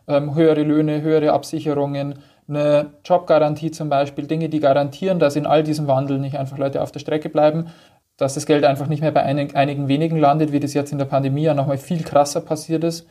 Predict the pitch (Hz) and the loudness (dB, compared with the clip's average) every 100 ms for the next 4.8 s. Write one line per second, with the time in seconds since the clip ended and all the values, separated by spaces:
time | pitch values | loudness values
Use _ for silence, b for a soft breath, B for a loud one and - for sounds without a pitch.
0 | - 135 160 165 160 156 170 151 - 190 | -10 -2 2 2 4 2 2 -4 -4 -4
1 | 214 165 151 151 160 165 131 127 131 139 | -2 0 0 0 -2 -6 -4 -2 -2 -4
2 | 135 147 156 165 139 151 147 143 135 139 | -2 0 2 2 2 0 -2 0 0 2
3 | 143 151 165 165 156 160 151 - - 156 | 4 4 2 0 2 2 0 -8 -4 -2
4 | 156 165 160 170 165 156 156 | 0 2 2 0 -2 -2 -4